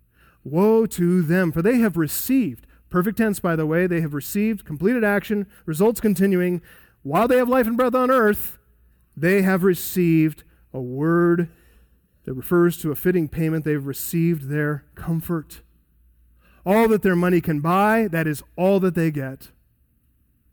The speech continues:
Boy, that's a pathetic, small comfort,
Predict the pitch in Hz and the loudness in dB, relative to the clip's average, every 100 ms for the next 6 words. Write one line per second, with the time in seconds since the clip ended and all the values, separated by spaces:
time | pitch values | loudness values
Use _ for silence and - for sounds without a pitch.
0 | _ _ - - 156 143 131 - - - | _ _ -16 -8 -8 -8 -14 -18 -12 -4
1 | 165 135 - _ _ - 160 147 135 - | -4 -4 -10 _ _ -8 -6 -4 -6 -10
2 | _ - 160 139 127 - | _ -8 -8 -6 -12 -14